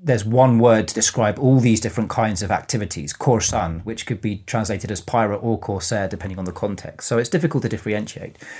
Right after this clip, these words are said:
But for the corsairs that, that we talk about in the Mediterranean, for the most part, they're not illegal pirates. They're acting with the blessing of one state or another.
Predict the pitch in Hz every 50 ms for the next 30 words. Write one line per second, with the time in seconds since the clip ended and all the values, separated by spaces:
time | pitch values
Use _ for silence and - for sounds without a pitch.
0 | - - - - - - 175 160 160 - 170 165 156 - 202 190 190 160 - 185
1 | 185 180 151 - 127 117 113 - - _ - - - 131 131 127 123 - - 139
2 | 127 - 127 120 113 120 120 113 113 113 107 104 - - 139 143 147 120 110 104
3 | 101 - - 131 127 127 143 160 147 - - - 123 107 101 104 - 123 113 113
4 | 120 131 143 127 104 - - _ _ _ _ - 113 113 113 120 123 120 110 113
5 | 107 101 95 92 92 - - _ - - - _ _ _ - - 143 135 120 98
6 | 87 82 - - - - - 120 107 104 - - 117 120 - - - 131 113 107
7 | 107 107 107 104 - 95 - 113 110 - - - 110 101 101 98 110 101 - -
8 | 107 107 110 107 101 95 - - 117 110 110 104 - - 107 95 95 104 107 104
9 | 95 101 80 85